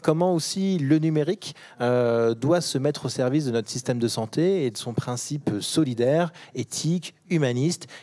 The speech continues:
et éviter aussi que, euh, la superposition des inégalités de santé soit celle, se fasse avec l'éloignement numérique, ce qui se fait trop encore. Et donc, euh, déjà, pour commencer, peut-être une première question. <laughs> Euh,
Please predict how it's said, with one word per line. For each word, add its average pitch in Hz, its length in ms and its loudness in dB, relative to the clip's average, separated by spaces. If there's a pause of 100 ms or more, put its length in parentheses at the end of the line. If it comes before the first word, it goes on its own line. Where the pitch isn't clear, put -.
et 135 400 0
éviter 143 460 0
aussi 156 320 -4
que, - 120 -4
euh, 131 220 2
la 110 100 0
superposition 135 640 -2
des 110 200 -2
inégalités 123 420 0
de - 60 -10
santé 139 400 -2 (260)
soit 156 480 0
celle, 156 480 -2
se - 260 -8
fasse 165 240 0
avec 131 300 -2
l'éloignement 139 560 2
numérique, 123 480 -4
ce - 100 -18
qui 127 280 -6
se - 160 -8
fait 139 260 -4 (380)
trop 135 340 -2 (260)
encore. 147 440 -2 (360)
Et 139 60 0
donc, 160 260 -2
euh, 131 680 4
déjà, 165 340 0
pour - 220 -2
commencer, 170 320 0
peut-être 175 260 -4
une 147 220 -4
première 147 280 -2
question. 160 420 0
<laughs> 185 1080 -2
Euh, 147 80 4